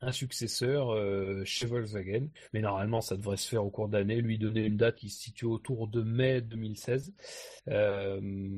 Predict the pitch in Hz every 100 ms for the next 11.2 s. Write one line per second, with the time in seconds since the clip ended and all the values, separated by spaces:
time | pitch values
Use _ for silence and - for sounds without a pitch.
0 | 98 101 98 104 107 110 123 127 117 110
1 | 120 117 110 113 - 113 117 110 98 92
2 | 92 95 98 _ - 104 98 101 113 113
3 | 98 95 92 95 - - 104 - 123 135
4 | 135 120 117 113 107 _ _ - 160 -
5 | 143 143 139 147 147 147 131 147 170 156
6 | 139 - 147 135 127 147 139 131 135 135
7 | 135 127 151 131 120 113 117 120 127 120
8 | 127 120 117 - 113 135 147 120 - 117
9 | 120 131 120 113 110 - 113 123 - 107
10 | 104 104 113 110 - 101 104 - 151 143
11 | 131 156